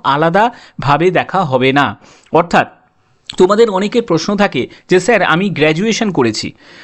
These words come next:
তো সেক্ষেত্রে আমি কি আলাদা কোনো এক্সট্রা কোনো বেনিফিট পাবো?"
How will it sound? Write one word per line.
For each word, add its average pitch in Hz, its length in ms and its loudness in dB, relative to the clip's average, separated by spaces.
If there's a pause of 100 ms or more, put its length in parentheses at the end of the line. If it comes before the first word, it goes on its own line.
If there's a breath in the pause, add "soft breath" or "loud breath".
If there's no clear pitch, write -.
(180 loud breath)
তো 220 80 4
সেক্ষেত্রে 247 440 0
আমি 208 200 0
কি 220 140 0
আলাদা 185 300 0
কোনো 196 200 -4
এক্সট্রা 175 380 -2
কোনো 190 200 -2
বেনিফিট 165 380 -2
পাবো?" 156 280 -2